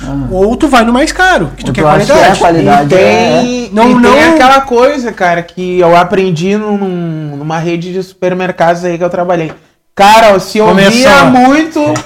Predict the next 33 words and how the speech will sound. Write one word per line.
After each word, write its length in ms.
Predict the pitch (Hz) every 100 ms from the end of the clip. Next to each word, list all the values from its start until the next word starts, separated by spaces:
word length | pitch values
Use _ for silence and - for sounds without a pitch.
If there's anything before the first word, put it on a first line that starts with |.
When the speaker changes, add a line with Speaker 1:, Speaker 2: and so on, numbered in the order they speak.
| -
Speaker 2:
<laughs> 280 | 120 -
Speaker 3:
aquele 400 | 190 214 214 233
negócio, 500 | 262 262 220 226 233 -
"Pá, 280 | 202 240 302
mas 240 | 277 214
isso 220 | 208 208
aqui 240 | 220 - 233
tá 180 | 262
caro, 520 | 254 247 247 277 247 208
né?" 260 | 196 202 - _ _ _
E 180 | - 202
aí 560 | 196 196 196 196 226 247
lá 260 | 226 214
dentro 460 | 226 208 220 226 220
da 200 | 202 196
rede 440 | 190 208 214 226
tinha 360 | 214 - 233 240
os 120 | 220
cursos 380 | - 208 202 202
de 140 | 196
aperfeiçoamentos 1040 | 196 185 208 208 202 - 202 196 196 220 -
e 400 | 226 233 233 226
surgiu 580 | 208 247 247 214 226 247
a 100 | 254
pergunta, 580 | 247 240 226 220 254 247
"Cara, 320 | - 247 254
como 260 | 247 226 208
é 140 | 214
que 280 | 240 277 262 _ _ _
eu 180 | - 233
faço 460 | 226 226 226 - 240
pra 240 | 233 220
lidar 800 | 220 214 180 185 208 202 - _